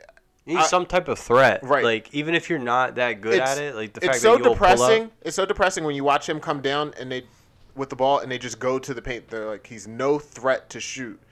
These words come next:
Speaker 2: And then you look at him, like, somebody posted it and they're like,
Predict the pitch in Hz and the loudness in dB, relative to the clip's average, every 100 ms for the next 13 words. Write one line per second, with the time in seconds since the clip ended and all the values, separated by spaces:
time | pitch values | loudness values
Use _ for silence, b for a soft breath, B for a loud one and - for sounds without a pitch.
0 | b b 139 147 151 175 175 156 156 156 | b b 0 2 4 2 2 0 0 -2
1 | 139 131 170 165 151 147 156 151 131 123 | -4 -2 2 2 2 -2 -6 -6 -10 -10
2 | - 127 123 120 113 | -10 -10 -6 -6 -8